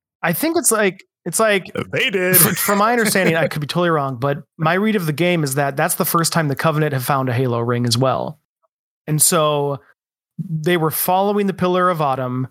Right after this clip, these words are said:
Speaker 1: from Reach, and then the Arbiter was the shipmaster in command. And when they saw Halo, they were like, "Were you blinded by its majesty?"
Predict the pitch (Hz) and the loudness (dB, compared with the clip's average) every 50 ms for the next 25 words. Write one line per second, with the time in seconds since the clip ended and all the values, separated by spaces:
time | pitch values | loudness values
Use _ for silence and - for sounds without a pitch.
0 | _ _ _ - - 160 160 160 156 147 135 131 127 - - - - - - 151 | _ _ _ -4 -2 0 2 2 2 0 0 -2 -4 -2 -2 0 0 2 2 2
1 | 139 139 135 131 131 131 135 139 135 143 135 135 143 139 131 135 127 127 135 139 | 2 2 2 2 0 0 0 0 0 0 0 0 0 0 0 0 0 0 0 0
2 | 131 131 - - - 165 156 143 135 135 131 - - 139 135 131 131 - 139 135 | 0 0 -2 0 -2 0 0 0 0 2 2 2 2 2 0 0 0 0 0 2
3 | 127 123 117 120 135 131 135 143 143 147 139 131 131 - - 202 226 262 254 180 | 2 0 0 0 0 0 0 0 2 2 0 2 2 2 2 2 2 2 2 2
4 | 170 151 139 143 147 143 147 143 147 139 - 156 170 196 180 147 156 165 170 160 | 0 0 0 0 0 0 0 0 0 0 0 0 0 2 2 2 0 0 0 0
5 | 147 143 135 135 143 147 147 143 - 151 139 131 131 135 131 - - 156 170 175 | -2 -2 -2 0 0 0 0 0 0 -2 0 0 0 -2 -2 0 0 0 -2 -2